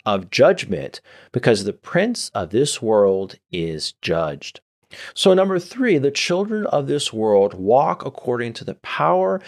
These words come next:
and spirit of the prince of this world. Fourth, today, before God saved us, we were children of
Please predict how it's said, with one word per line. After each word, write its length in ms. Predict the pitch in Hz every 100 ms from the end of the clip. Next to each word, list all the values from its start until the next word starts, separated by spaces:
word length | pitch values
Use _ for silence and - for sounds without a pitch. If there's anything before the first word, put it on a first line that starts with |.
| - - -
and 220 | - 185
spirit 800 | - - - 233 208 90 71 - -
of 140 | 95
the 80 | 90
prince 580 | - - 170 92 - - 98
of 140 | 80
this 260 | 85 - 85
world. 480 | 95 92 69 50 _ _ _ - - - _
Fourth, 380 | - 220 262 254
today, 360 | 143 101 87 123
before 400 | 143 - 131 110
God 320 | 104 95 87
saved 420 | - 90 80 80
us, 300 | 101 139 -
we 120 | 123
were 200 | 131 131
children 760 | 127 - 156 180 185 185 185 190
of 420 | 117 113 117 120